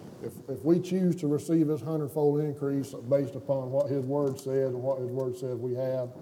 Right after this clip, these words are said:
and what his word says we can do and what his word says we have authority over, it's up to us. But the increase,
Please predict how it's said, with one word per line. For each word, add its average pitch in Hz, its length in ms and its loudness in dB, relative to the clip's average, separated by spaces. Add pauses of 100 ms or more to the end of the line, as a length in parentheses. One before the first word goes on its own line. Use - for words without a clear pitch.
(280)
and 110 100 -12
what 127 180 0
his 127 120 -2
word 127 260 -2
says 131 220 -2
we 131 140 -2
can 117 200 -8
do 139 200 0
and 127 80 -4
what 131 160 2
his 123 120 -2
word 123 260 -4
says 127 220 -6
we 123 120 -4
have 127 180 0
authority 135 480 2
over, 110 280 -6 (720)
it's 131 180 -6
up 135 180 0
to 123 60 -6
us. 120 400 -6 (380)
But 123 180 -4
the 127 60 -2
increase, 151 720 2